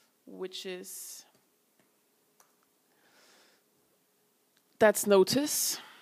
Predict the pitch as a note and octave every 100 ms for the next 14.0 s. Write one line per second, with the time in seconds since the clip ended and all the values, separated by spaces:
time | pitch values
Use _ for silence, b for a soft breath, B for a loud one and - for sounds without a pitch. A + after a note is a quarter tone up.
0 | B B - - G3+ G3+ G3+ A#3+ C#4 A#3+
1 | G#3+ G#3 G3 G3 G3 F#3+ G#3 G3 G3 -
2 | G3 G3+ A3 - G3+ G3+ G3+ - G3+ G#3+
3 | B3+ B3 - - - - G3 F#3 A#3 C4
4 | C4 C4+ C4 B B B - G3+ A3+ C4
5 | C#4 C4+ C4 B3 A#3 A3+ - F#3+ F#3+ F#3+
6 | F#3+ G3 b b b _ - G#3+ G#3+ G#3
7 | A3+ D4 - F#3 - F3 E3 - - -
8 | - F#3+ F#3+ G3+ - - F#3 F#3 G3+ G#3+
9 | G3+ F#3 F#3 - F#3+ F#3+ F#3 G3 F#3 A3
10 | - F3+ - F#3 F#3 F#3 F#3 F#3+ F3+ F#3
11 | - - - F#3 G3 F3+ - G3 A#3+ D#4
12 | - F#3 F#3 F#3 F#3+ F#3+ F3+ F#3 - F3+
13 | A3 A3+ G3+ - G3+ G#3+ A3+ A3+ -